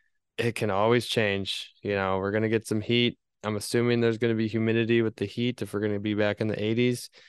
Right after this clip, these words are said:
And with that, it's gonna be storms. And that's gonna be obvious choices for bucktails and topwater to get the most amount of action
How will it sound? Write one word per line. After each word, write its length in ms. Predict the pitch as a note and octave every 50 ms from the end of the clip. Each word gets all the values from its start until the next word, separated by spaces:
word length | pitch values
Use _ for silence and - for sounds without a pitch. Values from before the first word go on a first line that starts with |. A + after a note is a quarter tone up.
| _ _ _ -
And 140 | G#2 G#2+
with 160 | G#2+ G#2+ G#2 -
that, 320 | G#2 G#2 A2 A#2+ B2 - _ _ -
it's 140 | G#2+ - -
gonna 160 | - A2+ G#2
be 100 | G#2+ G#2
storms. 720 | - - - G#2+ G2+ F#2+ F2+ F#2 F#2 - - - - - _ -
And 320 | - - G2 G2 G2 G2 G2
that's 380 | G2 G2+ G2 - - - -
gonna 200 | - - G#2 G#2
be 160 | G2 G2+ F#2
obvious 440 | F#2+ G2 G2+ G2 G2+ G#2+ G#2 G2+ -
choices 460 | - - A2 G#2 G#2 - - G2+ G2+
for 200 | - - G2+ G2
bucktails 480 | F#2+ - G2 F#2+ - - - G2+ G2+ G2
and 100 | G2 F#2
topwater 640 | - G2+ G2 G2+ - - G#2+ G#2+ G#2+ A2 A2+ A2+ A2+ - _ _ _ _ _ _ _ _
to 140 | - - G#2+
get 320 | G#2 A2 G#2+ G2+ - - - _ _ _ _ _ _ _ -
the 380 | G#2 G#2 G2+ G2+ G2+ G2+ G2
most 380 | G2 G2+ G#2 A#2 C3 B2+ - -
amount 220 | B2 A#2+ A#2+ A#2
of 60 | -
action 760 | G#2+ G#2+ G#2+ G#2+ G#2+ - - - A2 G#2+ G#2+ G#2+ G#2+ G#2+ G#2